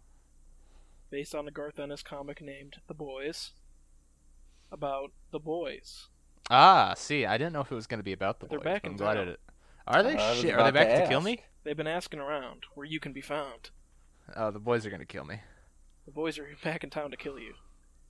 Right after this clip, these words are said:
Speaker 2: Shit.
Speaker 1: Uh, but no, it's a, it's a show on Amazon Prime about what if superheroes were real, and what if superheroes were corporate ba-, corporate-backed douchebags.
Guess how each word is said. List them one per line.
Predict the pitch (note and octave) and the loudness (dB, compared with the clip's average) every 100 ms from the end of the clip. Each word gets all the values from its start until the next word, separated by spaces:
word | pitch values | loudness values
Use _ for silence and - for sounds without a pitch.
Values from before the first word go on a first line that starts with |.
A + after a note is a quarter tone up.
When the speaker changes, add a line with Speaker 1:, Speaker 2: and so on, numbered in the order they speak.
| - - - - - | -20 -20 -20 -20 -20
Speaker 2:
Shit. | - - - | -12 -10 -6
Speaker 1:
Uh, | D3 C#3 | -6 -4
but | C#3+ | -4
no, | D3 D#3 C#3 | -2 0 -2
it's | - | -6
a, | C#3 C3 C3 - - | -10 -10 -14 -20 -12
it's | D3 - | -12 -10
a | |
show | - D3+ D#3 D#3 D3 | -10 -8 -6 -6 -8
on | C#3 | -8
Amazon | C#3+ D#3+ D#3 D3+ | -10 -10 -8 -10
Prime | - D3+ C#3+ C3+ - _ - | -8 -10 -8 -12 -20 _ -20
about | C3 C3 B2+ B2+ - - - _ - _ - - | -12 -10 -10 -12 -18 -20 -20 _ -20 _ -20 -16
what | C#3+ D#3 | -10 -8
if | D#3 | -8
superheroes | - D3+ D3 D3+ D3+ D3 C#3 | -10 -12 -12 -8 -8 -8 -10
were | C3+ | -10
real, | F3 D#3+ D3+ D#3 _ - - - - | -6 -6 -8 -12 _ -20 -20 -20 -20
and | - C#3 | -16 -6
what | D#3+ | -4
if | D3+ | -4
superheroes | - E3+ D#3 D#3 D#3 D3 C#3+ | -8 -10 -10 -10 -8 -8 -10
were | D3 | -12
corporate | - D#3+ D3+ D#3+ D3+ | -8 -8 -6 -6 -6
ba-, | D3 D3 - - - - | -6 -6 -12 -20 -20 -20
corporate-backed | - E3 F3 G3 G3 - _ - - C3 C3 D3 - - - E3 | -8 -8 -6 -6 -8 -10 _ -20 -14 -10 -10 -12 -14 -20 -20 -14
douchebags. | G3+ A3 - B2 B2 B2+ - | -12 -12 -12 -12 -12 -18 -20